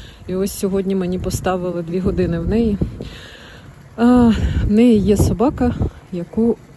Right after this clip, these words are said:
звуть Селіна, яка мене дуже любила і завжди чекала ранком.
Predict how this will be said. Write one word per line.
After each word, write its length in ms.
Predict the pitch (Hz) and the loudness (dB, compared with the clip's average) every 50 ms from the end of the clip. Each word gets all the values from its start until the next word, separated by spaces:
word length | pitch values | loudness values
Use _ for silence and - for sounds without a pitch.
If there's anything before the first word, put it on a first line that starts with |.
| - - 202 | -18 -10 -6
звуть 720 | 214 180 180 175 180 175 160 180 214 226 - - - - - - - - - - - - - | -4 -4 -4 -4 -4 -4 -2 0 0 0 0 0 -2 -2 -4 -8 -16 -18 -20 -20 -20 -18 -10
Селіна, 720 | - - - - 196 208 190 185 170 165 165 156 147 147 160 - - - - - - - - - - - - - - - - | -4 -2 0 2 2 2 2 0 0 0 -2 -2 -4 -6 -8 -10 -12 -18 -20 -20 -20 -20 -20 -20 -20 -20 -20 -20 -20 -14 -8
яка 260 | - 160 160 - 185 196 | -6 -6 -4 -2 0 2
мене 280 | 202 190 180 180 170 | 2 2 2 0 0
дуже 480 | 160 160 202 220 226 226 214 208 202 190 | 0 2 2 4 4 4 4 4 2 2
любила 560 | 175 180 170 160 165 170 170 160 151 156 160 - - 170 | 4 2 2 4 4 4 4 4 2 2 0 0 -2 -4
і 80 | 165 | -4
завжди 420 | 170 165 170 175 175 175 185 160 180 | -2 -2 -2 -2 -2 -2 -4 -6 -6
чекала 560 | - - - 170 - 165 156 147 151 147 151 - - - - - 156 | -4 -4 -6 -4 -4 -4 -4 -4 -4 -6 -8 -10 -14 -18 -16 -12 -10
ранком. 460 | 151 156 156 156 151 156 - 156 160 | -8 -6 -6 -6 -8 -10 -12 -12 -12